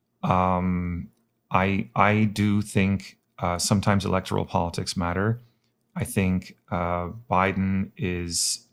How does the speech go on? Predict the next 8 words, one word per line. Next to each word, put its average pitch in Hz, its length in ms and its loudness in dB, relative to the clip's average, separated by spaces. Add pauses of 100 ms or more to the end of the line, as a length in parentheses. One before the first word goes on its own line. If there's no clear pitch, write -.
(100)
uh, 82 640 -4 (640)
really, 98 880 2 (640)
um, 87 760 -2 (1700)
t-, 120 160 -8 (840)
t-, - 100 -8 (140)
t-, - 200 -2 (200)
risking 143 640 6 (400)
taking 117 560 4